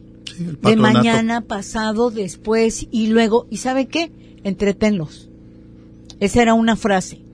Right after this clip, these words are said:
Speaker 2: Entretenlos mientras esto. Entreténgalos. Entreténgalos. ¿Sí? Y en su momento yo comenté, "Los están entreteniendo".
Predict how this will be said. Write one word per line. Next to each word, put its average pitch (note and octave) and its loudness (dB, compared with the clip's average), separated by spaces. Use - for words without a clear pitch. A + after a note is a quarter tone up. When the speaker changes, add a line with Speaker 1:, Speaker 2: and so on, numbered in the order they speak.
Speaker 2:
Entretenlos B3+ 4
mientras A#3 2
esto. G#3+ -4
Entreténgalos. A#3 -2
Entreténgalos. - -14
¿Sí? C#4+ -12
Y B3+ 6
en B3+ 6
su - 2
momento C4 2
yo C4 0
comenté, G#3+ -4
"Los G3+ -4
están F#3+ -6
entreteniendo". A3 -6